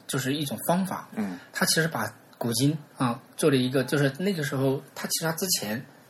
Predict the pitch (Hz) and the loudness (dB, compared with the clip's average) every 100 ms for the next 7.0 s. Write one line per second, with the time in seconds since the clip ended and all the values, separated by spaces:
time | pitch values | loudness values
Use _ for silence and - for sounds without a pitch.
0 | - - 123 123 123 127 170 165 170 139 | -20 -10 -6 -4 -4 -4 -4 -2 2 2
1 | 104 113 - 120 107 175 135 117 120 120 | 2 -4 -2 0 2 4 4 2 0 -2
2 | 104 - 117 - 110 113 117 110 113 104 | -4 -6 -8 -6 -6 -6 -6 -6 -4 -4
3 | 101 98 - - 110 120 240 147 - - | -6 -6 -6 -2 0 2 2 0 -4 -4
4 | 226 240 233 233 - - - - 117 123 | -2 0 -2 -2 -2 -4 -6 -4 -2 -2
5 | 127 - 117 110 107 110 120 113 110 107 | -4 -4 -2 -2 -4 -4 -2 -2 -2 -2
6 | 117 113 139 123 107 98 - - 113 117 | -2 0 4 4 4 0 -12 -10 -4 -2